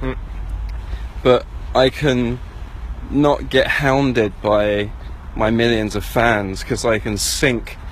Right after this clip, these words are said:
Speaker 2: into the anonymity, which is the fact that in reality, I am a mirage hunter.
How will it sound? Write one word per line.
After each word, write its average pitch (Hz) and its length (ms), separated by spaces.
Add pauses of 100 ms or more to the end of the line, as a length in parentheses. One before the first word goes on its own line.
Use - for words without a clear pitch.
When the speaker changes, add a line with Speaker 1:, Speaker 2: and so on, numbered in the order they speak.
(360)
Speaker 2:
into 120 280
the 120 220
anonymity, 120 880 (460)
which 117 200
is 117 100
the 110 100
fact - 440
that 117 120
in 110 140
reality, 107 720 (500)
I 113 160
am 113 100
a 104 60
mirage 104 640
hunter. 101 500